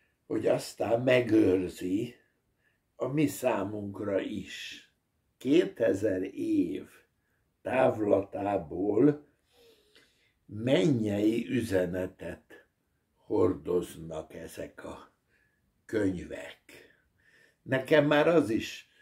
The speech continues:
különös ajándék, hogy belegondolok egy kattintás az interneten, és,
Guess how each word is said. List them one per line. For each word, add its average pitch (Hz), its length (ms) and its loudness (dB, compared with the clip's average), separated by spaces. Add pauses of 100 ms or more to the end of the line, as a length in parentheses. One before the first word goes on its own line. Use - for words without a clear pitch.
(520)
különös 110 640 4
ajándék, 98 680 -2
hogy 110 200 -4
belegondolok 107 1500 -2 (640)
egy 117 260 0
kattintás 110 1040 -2
az 101 180 -4
interneten, 110 1300 -2
és, 110 420 -2